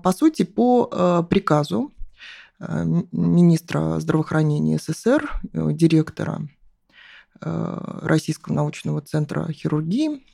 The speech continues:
м, который сейчас носит имя этого министра и первого директора Бориса Васильевича Петровского,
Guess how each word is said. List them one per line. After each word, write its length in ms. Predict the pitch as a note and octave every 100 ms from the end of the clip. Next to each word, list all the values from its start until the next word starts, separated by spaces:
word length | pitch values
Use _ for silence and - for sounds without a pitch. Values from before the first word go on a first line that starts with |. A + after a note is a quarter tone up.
| _ A#3
м, 260 | G3 F#3+
который 320 | F#3 F3+ F3+ F3
сейчас 260 | - E3+
носит 440 | F3 D#3 - - -
имя 500 | F#2+ F3 E3 D#3 D#3
этого 400 | D#3+ D3 - E3+ - - - -
министра 600 | D#3+ E3 D#3 - D3+ D3+
и 160 | D#3+ D3+
первого 340 | - D3 D3
директора 720 | D3 D#3 D3+ C#3+ - C#3+ - -
Бориса 320 | D#3 D3 -
Васильевича 340 | D3+ D3 - -
Петровского, 600 | - C#3+ C#3 - -